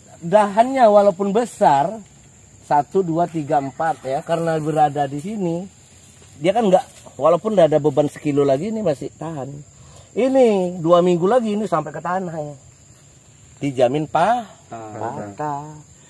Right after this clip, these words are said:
Speaker 1: Jadi kalau memang kita selektif, kan ini kita gantung lagi, pakai topangan, kan begitu. Nah, jadi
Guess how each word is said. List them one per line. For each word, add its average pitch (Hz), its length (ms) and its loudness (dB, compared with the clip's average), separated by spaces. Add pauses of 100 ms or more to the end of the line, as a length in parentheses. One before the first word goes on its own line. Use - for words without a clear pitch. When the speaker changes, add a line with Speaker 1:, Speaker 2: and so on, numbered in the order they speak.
(500)
Speaker 1:
Jadi 104 200 -8
kalau 175 240 0
memang 135 320 -6
kita 127 240 -12
selektif, 127 560 -6
kan 175 160 -4
ini 165 160 0
kita 147 240 -8
gantung 117 400 -6
lagi, 110 880 -8 (800)
pakai 101 240 -12
topangan, 110 960 -4
kan 151 160 -2
begitu. 107 560 -4 (560)
Nah, 87 160 -14
jadi 113 480 -6